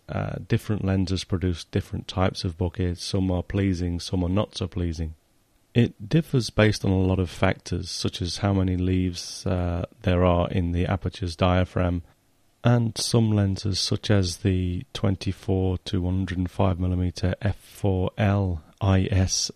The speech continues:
lens, uh, that I mentioned last week, have a truly circular, uh, aperture, making for a very pleasing bokeh. If you want to read up on the technical side of bokeh, there's an excellent essay called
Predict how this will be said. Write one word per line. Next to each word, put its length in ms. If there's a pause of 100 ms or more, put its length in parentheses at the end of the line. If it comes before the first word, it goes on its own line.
(140)
lens, 520
uh, 180
that 140
I 140
mentioned 420
last 280
week, 360 (340)
have 180
a 160
truly 420
circular, 640 (480)
uh, 260
aperture, 480 (640)
making 380
for 220
a 40
very 280
pleasing 500
bokeh. 320 (1080)
If 240
you 360
want 240
to 100
read 380
up 200
on 140
the 80
technical 480
side 300
of 100
bokeh, 400
there's 300
an 200
excellent 680
essay 580
called 400